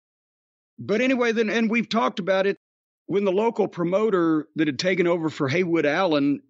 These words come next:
had died in nineteen fifty-seven, then we came under the auspices of the Indianapolis office and Barnett and then Bruiser, and it was an afterthought, and Bruiser just cut it off entirely. And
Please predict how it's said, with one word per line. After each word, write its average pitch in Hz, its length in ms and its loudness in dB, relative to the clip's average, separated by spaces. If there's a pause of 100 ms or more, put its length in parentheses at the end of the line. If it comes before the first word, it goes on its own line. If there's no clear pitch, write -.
(160)
had 123 180 -8
died 160 280 2
in 147 100 2
nineteen 151 340 0
fifty-seven, 160 880 0
then 143 440 0 (580)
we 147 220 -2
came 180 300 0
under 170 240 2
the 139 140 0
auspices 160 880 0
of 143 220 -2
the 123 380 0 (600)
Indianapolis 170 800 0
office 151 480 0
and 135 120 0
Barnett 151 640 0
and 139 140 0
then 151 140 0
Bruiser, 156 580 0
and 156 100 2
it 143 80 0
was 139 200 0
an 139 80 0
afterthought, 143 640 0
and 135 100 0
Bruiser 147 320 0
just 135 240 -2
cut 151 160 0
it 143 80 0
off 135 240 -2
entirely. 143 720 0
And 135 380 0